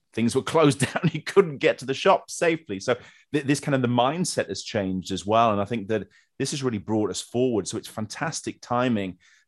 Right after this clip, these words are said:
that the, uh, uh, the Nordic Summit is being, uh, uh, uh, i-, i-, is being kicked off, hopefully as the premiere, uh, but, uh, let's hope also a standing fixture for the, for,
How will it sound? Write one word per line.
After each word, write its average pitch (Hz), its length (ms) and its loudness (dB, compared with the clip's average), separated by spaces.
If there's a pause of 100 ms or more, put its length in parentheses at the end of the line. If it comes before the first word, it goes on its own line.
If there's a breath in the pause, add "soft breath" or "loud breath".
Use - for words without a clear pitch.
(100)
that 110 320 2
the, 110 300 0
uh, 104 60 2
uh, 101 460 -2
the 104 140 -6
Nordic 110 360 -2 (260)
Summit 110 520 0
is 95 120 -8
being, 101 500 0
uh, 98 420 -2
uh, - 40 -10
uh, 101 80 -8
i-, 82 300 -10
i-, 107 160 -10
is 101 140 -8
being 104 400 -4
kicked - 340 -6
off, 110 300 0 (320 soft breath)
hopefully 139 600 2
as 107 160 -2
the - 80 -14
premiere, 117 680 0 (200 soft breath)
uh, 110 180 2 (140)
but, 117 360 2
uh, 113 420 0
let's 127 220 -6
hope 131 240 0
also 123 320 0
a 107 40 -6
standing 120 520 -2
fixture - 680 -6
for 107 140 -4
the, 101 260 -2
for, 73 140 -8